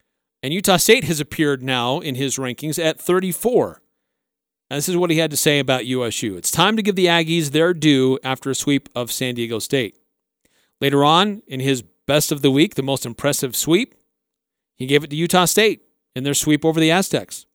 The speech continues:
Says the Aggies won the first game by twelve, the second by five. Aggies are eight and oh, tied with Boise State atop the Mountain West. Um,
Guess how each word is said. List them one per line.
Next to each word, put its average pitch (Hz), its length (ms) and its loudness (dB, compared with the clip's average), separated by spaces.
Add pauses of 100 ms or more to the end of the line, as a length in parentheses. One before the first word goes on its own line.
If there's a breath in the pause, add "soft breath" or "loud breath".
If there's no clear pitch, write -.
(480)
Says 143 140 -2
the 147 120 0
Aggies 180 380 0
won 180 220 0
the 165 60 -2
first 185 340 -2
game 170 160 0
by 139 160 0
twelve, 165 380 2
the 139 80 -2
second 160 280 -2
by 123 140 -4
five. 156 460 -2 (280 soft breath)
Aggies 156 360 -2
are 135 240 -2
eight 175 200 0
and 175 120 -10
oh, 127 400 -4 (340)
tied 156 300 -4
with 208 160 0
Boise 160 340 0
State 135 400 -2
atop 127 360 -4
the 120 80 -8
Mountain 110 400 -12
West. 95 380 -20 (2500)
Um, 123 420 -6